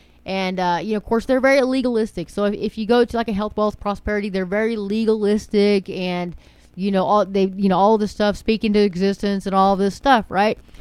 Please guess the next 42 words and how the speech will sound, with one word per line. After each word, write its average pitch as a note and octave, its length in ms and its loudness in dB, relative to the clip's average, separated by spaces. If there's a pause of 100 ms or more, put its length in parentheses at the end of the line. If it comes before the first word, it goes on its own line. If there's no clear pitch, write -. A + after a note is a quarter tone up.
(300)
And, G3+ 340 -8
uh, F#3 100 -4
I A#3+ 160 2
just B3+ 160 -8
remember A#3 280 0
praying, G3+ 840 -2 (240)
like, G3 140 2
"What B3+ 240 6
if A#4 120 -2
I D4 140 4
wrecked A#3 300 2
my G#3 180 0
car?" F#3+ 600 0 (520)
You A#3 180 4
know, A3+ 360 8 (260)
and, G#3 500 0
um, G3+ 380 2
and A#3 160 -2
I A#3 80 2
was, A3 320 -4
I A3 40 -2
was G#3 140 -2
upset, C4+ 540 0
and G#3 80 -4
what A3 100 -2
if B3 80 -4
I A3 80 -2
cussed G#3+ 300 -6
somebody G#3 340 2
out, A3 260 6
you G#3 120 0
know, G3+ 260 0
road G#3 280 6
<laughs> - 20 0
rage G#3 320 2
or A3+ 100 0
whatever, A#3 360 2
and A#3 100 -2
wrecked B3 160 -2
my C4 100 2
car C#4+ 340 6
and, B3 140 0